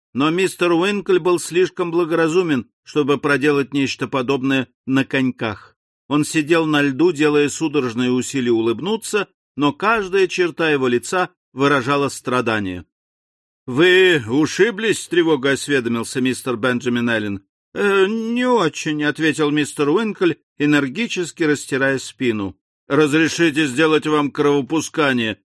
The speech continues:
с жаром воскликнул мистер Бенджамин. "Нет, благодарю вас", — поспешно отозвался мистер Уинкль. "Право же, лучше было бы сделать", — сказал Эллен.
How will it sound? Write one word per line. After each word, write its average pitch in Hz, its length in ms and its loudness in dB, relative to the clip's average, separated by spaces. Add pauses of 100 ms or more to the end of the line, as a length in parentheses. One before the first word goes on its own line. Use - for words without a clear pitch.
(140)
с 107 60 -14
жаром 123 420 0
воскликнул 127 600 -4
мистер 127 340 -4
Бенджамин. 110 600 -4 (380)
"Нет, 233 320 -2 (180)
благодарю 220 500 2
вас", — 190 280 -2 (180)
поспешно 185 720 -2 (140)
отозвался 156 680 -2
мистер 151 360 -2
Уинкль. 131 460 0 (260)
"Право 135 320 2
же, 135 100 2
лучше 147 320 -2
было 156 220 2
бы 160 100 0
сделать", — 143 500 0
сказал 135 460 -2
Эллен. 104 400 0